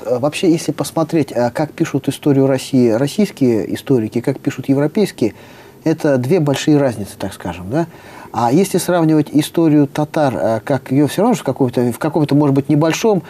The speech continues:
э, объёме, но всё равно в Европе, наверное, пишут, где-то как-то отмечают, а насколько их академическая, э,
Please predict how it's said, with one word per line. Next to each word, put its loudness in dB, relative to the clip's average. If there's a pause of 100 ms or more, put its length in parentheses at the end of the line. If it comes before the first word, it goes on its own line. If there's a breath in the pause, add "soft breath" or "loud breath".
(360 loud breath)
э, 2
объёме, 4
но 2
всё -2
равно 2
в -2
Европе, 2
наверное, 2
пишут, 2
где-то 0
как-то -2
отмечают, 0 (420 loud breath)
а 0
насколько 0
их 0
академическая, 2
э, 2